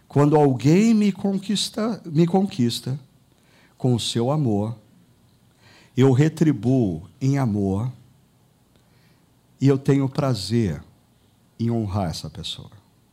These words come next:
Ah, essa deveria ser a nossa resposta aos pais.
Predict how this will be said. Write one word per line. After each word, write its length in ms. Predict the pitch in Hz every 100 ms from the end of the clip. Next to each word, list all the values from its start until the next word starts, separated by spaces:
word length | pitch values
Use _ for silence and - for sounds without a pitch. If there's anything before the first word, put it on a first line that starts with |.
| _ _ _ _ _ _ _ _ _ _ _ _ _ _ _ _ _ _ _ _ _ _ - - _ -
Ah, 160 | 101 -
essa 300 | 123 120 -
deveria 400 | 135 135 135 131
ser 160 | 127 -
a 40 |
nossa 280 | 127 127 127
resposta 600 | 127 120 - 117 120 -
aos 120 | 151
pais. 640 | - 147 113 - - -